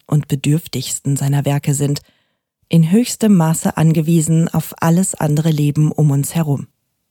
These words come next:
Ob wir auch deshalb verletzlich und bedürftig geschaffen sind, dass wir klug werden können?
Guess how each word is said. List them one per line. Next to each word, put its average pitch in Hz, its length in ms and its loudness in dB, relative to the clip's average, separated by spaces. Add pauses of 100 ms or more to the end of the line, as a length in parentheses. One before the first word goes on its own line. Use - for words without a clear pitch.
(180)
Ob 190 180 -2
wir 196 120 2
auch - 60 -2
deshalb 233 440 0
verletzlich 185 600 0
und 170 120 2
bedürftig 170 560 0
geschaffen 180 500 0
sind, 175 520 0
dass - 180 -6
wir 165 120 0
klug - 500 -4
werden 220 260 -2
können? 226 320 -4